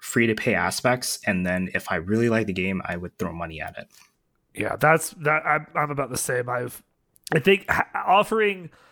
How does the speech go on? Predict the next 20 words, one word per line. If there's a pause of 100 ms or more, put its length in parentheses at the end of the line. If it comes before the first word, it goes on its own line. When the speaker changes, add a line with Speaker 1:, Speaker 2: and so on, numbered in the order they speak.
(320)
Speaker 2:
espe-,
again,
F-,
F
F
fourteen
does
so
many
things
right.
The
free
trial,
especially, (460)
'cause
Speaker 1:
Oh,
yes.
Speaker 2:
that,
like,